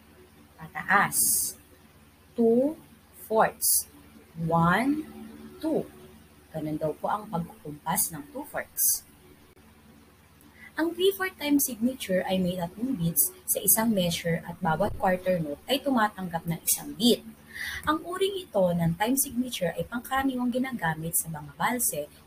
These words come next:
o waltz. At ang accent nito ay nasa unang beat, samantalang ang ikalawa at ikatlong beat ay walang diin. Narito naman ang larawan na makikita natin sa screen kung paano ang gustong paraan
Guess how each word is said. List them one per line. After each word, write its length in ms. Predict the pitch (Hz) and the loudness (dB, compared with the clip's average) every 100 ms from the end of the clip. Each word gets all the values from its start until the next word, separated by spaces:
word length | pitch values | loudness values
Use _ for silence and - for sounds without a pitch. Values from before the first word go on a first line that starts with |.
| - | 0
o 80 | 277 | 0
waltz. 560 | 175 - - - - - - - - - | 2 -4 2 4 4 -2 -8 -6 -6 -6
At 80 | 170 - 185 | -8 -4 -2
ang 240 | 185 165 - | 0 0 0
accent 400 | 277 - 370 392 370 | 2 2 -2 -6 -10
nito 400 | - 185 170 - - - | 0 2 2 0 -18 -6
ay 160 | 196 180 | -2 0
nasa 320 | 175 185 - 247 | 4 2 2 0
unang 320 | 277 339 269 | -2 0 -2
beat, 320 | 165 185 - - | 0 -2 -2 0
samantalang 800 | 196 175 170 185 175 170 170 185 | 2 2 2 4 2 2 0 -2
ang 40 | - | -6
ikalawa 560 | - 175 185 165 170 | -4 0 0 0 -2
at 80 | - | -4
ikatlong 400 | - 170 226 254 | -10 -8 -4 -6
beat 160 | 160 160 | -6 -8
ay 80 | 175 | -6
walang 320 | 156 147 143 - - | -4 -4 -6 -16 -14
diin. 320 | 208 185 143 - - - - - - 170 | -4 -2 -4 -8 -18 -20 -20 -20 -16 -2
Narito 400 | 160 160 160 156 | 0 0 -2 -4
naman 320 | 147 185 233 | -2 2 2
ang 160 | 190 | 2
larawan 560 | 170 151 139 135 175 190 | 0 -2 -4 0 2 2
na 160 | 165 156 | 0 -4
makikita 400 | - - - 156 | -8 -18 -12 -8
natin 320 | 151 - 151 | -8 -10 -12
sa 80 | 160 | 4
screen 480 | - - 220 202 | 4 4 0 0
kung 160 | 180 165 | -4 -4
paano 400 | 170 165 170 175 180 | 0 2 2 0 -6
ang 160 | 214 | -6
gustong 480 | 285 - 165 185 190 - - - - - - - | 0 2 2 0 -4 -8 -18 -20 -20 -20 -20 2
paraan 720 | 277 302 - 180 165 165 | 4 4 4 4 4 2